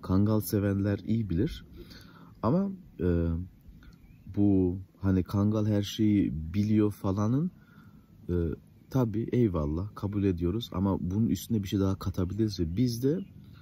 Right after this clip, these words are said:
e, bu felsefeyi yaşamak istiyoruz. Çünkü ben buna inanıyorum. Bu köpeklere daha da fazlası var.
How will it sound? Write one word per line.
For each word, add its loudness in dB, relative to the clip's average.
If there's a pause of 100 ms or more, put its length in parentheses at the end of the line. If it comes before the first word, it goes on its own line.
(440)
e, -2
bu 0
felsefeyi -2
yaşamak -4
istiyoruz. -4
Çünkü 0
ben 0
buna 0
inanıyorum. -2 (1120)
Bu -2
köpeklere 0
daha 2
da 2
fazlası -4
var. -8